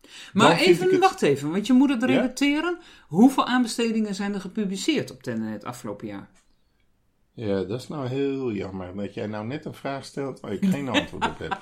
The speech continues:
Speaker 1: <laughs>
Speaker 2: Allemachtig. Allemachtig, Octavia. Dit hadden we niet besproken, hè?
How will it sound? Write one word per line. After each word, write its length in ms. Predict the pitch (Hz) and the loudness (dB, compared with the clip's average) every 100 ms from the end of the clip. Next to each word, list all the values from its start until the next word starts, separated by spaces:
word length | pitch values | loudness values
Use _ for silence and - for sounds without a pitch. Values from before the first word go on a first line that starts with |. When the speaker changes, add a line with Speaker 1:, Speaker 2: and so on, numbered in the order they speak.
| - | -14
Speaker 1:
<laughs> 40 | - | -6
Speaker 2:
Allemachtig. 1400 | 117 107 110 95 95 98 101 - - 104 87 - - - 202 - _ 202 - | 0 0 2 0 0 2 2 0 -4 -6 -6 -8 -12 -6 -6 -6 _ -6 0
Allemachtig, 800 | - 196 131 127 127 127 - 127 | 4 6 6 2 2 0 2 2
Octavia. 760 | 117 113 117 110 117 107 92 104 | 2 4 6 6 4 2 2 0
Dit 120 | 165 | 4
hadden 240 | 190 190 | 6 6
we 60 | 175 | 2
niet 220 | 190 185 | 0 -2
besproken, 580 | 139 - 196 208 - 117 | -4 -2 4 6 6 2
hè? 140 | 117 | 2